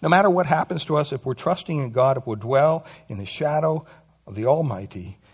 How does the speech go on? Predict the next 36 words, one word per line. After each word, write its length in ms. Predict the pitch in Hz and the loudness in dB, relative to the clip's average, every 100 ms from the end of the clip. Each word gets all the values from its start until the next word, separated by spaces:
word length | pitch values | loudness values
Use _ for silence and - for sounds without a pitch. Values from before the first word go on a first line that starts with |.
| _ | _
he 140 | 156 | -2
will 120 | 160 | -2
set 240 | - 143 131 | -2 0 0
us 100 | - | -4
free 240 | 117 107 | -10 -12
and 100 | 104 | -8
he 100 | 127 | -6
will 160 | 127 - | -6 -4
honor 360 | 107 110 101 | -4 -4 -6
us. 280 | 123 107 95 | -4 -4 -4
He 140 | - 156 | -10 -8
will 160 | 131 | -8
satisfy 840 | - - 160 170 185 - 143 123 110 | -10 0 2 2 0 -4 0 0 0
us, 460 | 98 95 113 - - - - | -2 -2 -4 -10 -14 -20 -10
and 120 | 127 | -6
it 80 | 131 | -6
says 260 | - 131 127 | -4 -4 -4
he 140 | 135 | -6
will 160 | 131 127 | -6 -8
show 420 | - 143 127 120 | -8 -4 -2 0
us 260 | 110 107 - | -2 -2 -8
his 280 | 123 110 | -8 -8
salvation. 1300 | - - 117 101 101 - - _ - 95 110 - 95 | -10 -4 -2 -2 -6 -14 -20 _ -16 -8 -6 -6 -10
Father, 380 | 90 156 160 143 | 4 8 8 6
we 140 | 127 | -2
thank 440 | 120 - 143 143 139 | -2 2 2 2 -2
you 300 | 104 110 113 - _ - - - _ | -2 -2 -6 -14 _ -20 -20 -20 _
for 420 | - 139 135 127 | -2 2 4 4
this 300 | 127 139 143 | 0 0 0
psalm. 600 | - - - 170 160 139 113 | 0 -4 0 4 6 6 2
We 120 | 120 | -4
thank 360 | - 143 139 | 0 0 0
you 80 | 143 | -6
for 140 | - 143 | -6 -4
your 160 | 135 | -4
protection, 960 | - 139 - - 170 170 - 175 156 | -4 -8 -10 -2 -2 -2 -6 -6 -6